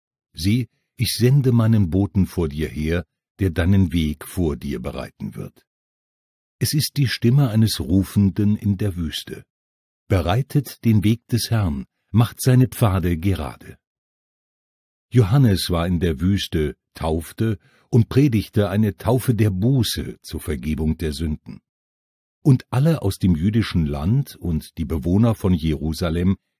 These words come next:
gingen zu ihm hinaus und wurden alle von ihm im Jordan getauft und bekannten ihre Sünden. Johannes trug ein Gewand aus Kamelhaar und einen ledernen Gürtel um seine Lenden.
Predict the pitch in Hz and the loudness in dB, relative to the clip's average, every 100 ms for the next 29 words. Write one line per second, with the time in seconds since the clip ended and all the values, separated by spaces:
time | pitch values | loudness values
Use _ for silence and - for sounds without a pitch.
0 | - 98 147 160 143 120 113 101 92 82 | -2 2 6 6 4 0 0 2 2 2
1 | 76 73 95 120 - _ _ _ - 101 | 0 -2 -4 -4 -8 _ _ _ -4 0
2 | 104 127 117 - 117 151 - 127 120 98 | 2 4 2 2 0 0 2 0 0 2
3 | 104 110 92 95 76 76 78 76 80 80 | 2 2 2 0 0 -4 -4 -4 -4 -6
4 | - - - - _ _ 87 78 - 82 | -8 -12 -12 -14 _ _ -10 -10 -12 -14
5 | - 85 80 - 90 87 82 98 85 - | -8 -6 -6 -2 -2 -2 -6 -6 -6 -10
6 | - - - - _ _ _ _ _ _ | -14 -14 -20 -20 _ _ _ _ _ _
7 | _ _ _ _ _ - 101 101 117 113 | _ _ _ _ _ 0 2 4 2 0
8 | - 123 113 101 98 85 80 85 104 92 | -4 -2 -2 2 2 2 0 -2 -2 -4
9 | 90 - 92 113 117 80 71 69 - _ | -6 -2 0 2 0 -2 -6 -8 -10 _
10 | _ - 101 - 95 95 90 87 120 113 | _ -2 -2 2 2 4 4 2 0 2
11 | 98 95 90 82 101 107 - 87 87 76 | 2 4 4 2 0 0 -2 -2 -2 -2
12 | 82 - 76 82 78 69 - - - | -4 -4 -4 -2 -2 -6 -12 -14 -14